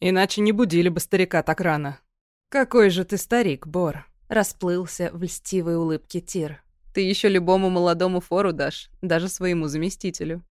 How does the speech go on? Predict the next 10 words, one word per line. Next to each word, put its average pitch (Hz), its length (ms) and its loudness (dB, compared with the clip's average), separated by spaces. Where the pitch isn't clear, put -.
«Не 190 220 2
упоминай 196 560 4
при 170 180 -2
мне 180 300 2
этого 160 220 -2
балбеса, 170 680 0
ядрить 165 540 -2
его 165 180 -2
за 160 180 -2
ногу», — 156 320 -6